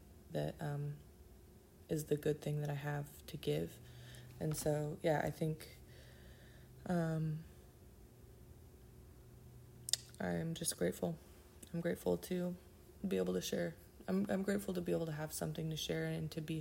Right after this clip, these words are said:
heard. Um, one thing that you guys probably don't know about me is, or maybe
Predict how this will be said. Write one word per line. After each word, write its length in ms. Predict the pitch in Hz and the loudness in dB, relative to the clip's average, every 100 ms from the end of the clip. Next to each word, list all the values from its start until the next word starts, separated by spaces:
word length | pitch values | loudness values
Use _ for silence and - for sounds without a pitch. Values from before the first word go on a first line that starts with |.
| - | 0
heard. 380 | 160 156 160 175 - - - - - - - - - | 2 2 0 -4 -8 -16 -16 -16 -16 -16 -18 -8 0
Um, 600 | 156 156 156 151 151 156 - - - | 2 2 2 2 0 -2 -8 -18 2
one 320 | 180 160 160 | 6 8 6
thing 560 | - 160 156 156 165 220 - - - - - | 4 4 4 2 0 -4 -10 -18 -18 -12 -2
that 400 | 160 156 151 - - - - - - | 4 4 4 -2 -8 -18 -20 -20 -10
you 180 | - 170 | 2 4
guys 240 | 165 156 151 | 6 4 2
probably 440 | 175 160 156 160 | 0 2 4 4
don't 240 | 160 160 | 4 2
know 140 | 156 156 | 2 2
about 320 | 151 156 - | 2 0 2
me 300 | 151 151 151 | 2 2 2
is, 360 | 151 147 - - | 0 0 -4 -4
or 200 | - 156 | 2 4
maybe 400 | 156 156 151 151 | 4 2 0 -2